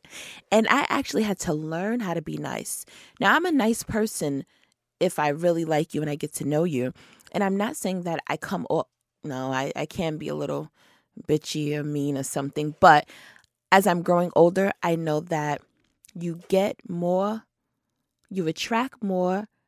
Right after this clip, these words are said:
No, what mommy say? Hold on. <laughs> Forgive me, guys. I'm getting old. Oh, you attract honey. You attract bees with honey instead of vinegar or S H I T. So I'm trying to be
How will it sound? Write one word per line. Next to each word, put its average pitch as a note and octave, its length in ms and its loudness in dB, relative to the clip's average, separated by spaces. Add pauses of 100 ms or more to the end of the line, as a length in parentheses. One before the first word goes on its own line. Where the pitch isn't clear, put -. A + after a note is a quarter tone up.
(200)
No, D#3 160 -2
what - 180 -4
mommy G3 220 -2
say? F#3+ 180 -6
Hold E3+ 200 -8
on. E3 160 -16 (520)
<laughs> E4 80 -2 (640)
Forgive B3 320 6
me, A#3+ 140 2
guys. G3+ 320 4
I'm G#3+ 140 0
getting A3+ 240 2
old. G3+ 440 4
Oh, E3+ 220 12 (480)
you F#3 160 2
attract G#3 460 0
honey. F#3+ 480 -4 (160)
You F3 100 -2
attract G3 400 -2
bees A3 300 -2
with F#3+ 120 -2
honey G3 360 0 (400)
instead F3 240 4
of E3 80 4
vinegar F#3 440 2 (920)
or E3+ 380 8 (440)
S F3 160 0
H E3+ 200 0
I D3+ 100 2
T. G3 320 0 (1000)
So G#3+ 580 8 (160)
I'm F#3+ 80 -4
trying G#3 280 -2
to F3+ 60 0
be D#3+ 400 -2